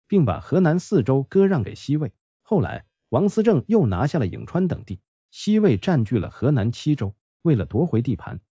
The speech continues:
高澄派慕容绍宗和高岳率兵十万前去讨伐颍川。宇文泰想派兵前去增援，但王思政自信满满地表示自己足够应付。此时，王思政手下仅有八千士兵，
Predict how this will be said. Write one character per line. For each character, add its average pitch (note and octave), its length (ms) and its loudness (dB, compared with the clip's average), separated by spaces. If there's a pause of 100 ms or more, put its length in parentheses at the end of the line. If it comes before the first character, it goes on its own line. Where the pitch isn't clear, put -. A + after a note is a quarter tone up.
(140)
高 G#3 200 2
澄 C3 400 0
派 C#3+ 220 0
慕 D#3+ 220 2
容 A2 160 0
绍 C#3 220 0
宗 D3+ 220 0
和 D3+ 120 -4
高 F3+ 200 0
岳 F#3 160 0
率 C3+ 240 -2
兵 D3 200 0
十 - 240 -2
万 F#3+ 200 0
前 G2 220 -4
去 - 100 -4
讨 - 200 -8
伐 G#2+ 160 -4
颍 A2 200 -6
川。 G#2+ 220 -8 (300)
宇 A2+ 120 0
文 D3 160 4
泰 F#3+ 200 2
想 D2 200 -4
派 D#3+ 200 -2
兵 E3 120 2
前 F#2+ 200 -2
去 E2+ 100 -6
增 A#2+ 160 -2
援， F#2+ 180 -6 (280)
但 D#3+ 200 0
王 B2 200 2
思 A3 100 -2
政 G3 300 2
自 A3+ 100 0
信 F3+ 160 2
满 G#2 180 0
满 B2+ 160 0
地 F#2+ 60 -4
表 D2 200 -6
示 - 260 -6 (180)
自 F#3 160 2
己 - 140 -8
足 D3 240 -4
够 F3 180 0
应 G#2+ 220 -4
付。 - 160 -16 (260)
此 - 220 -8
时， G#2 260 -2 (240)
王 D#3+ 180 2
思 A3+ 140 0
政 G#3+ 160 4
手 - 160 -2
下 F#2+ 260 -2
仅 D#3+ 220 0
有 D3 140 0
八 F#3 260 -2
千 A2 240 -2
士 F2 160 -6
兵， D2 160 -10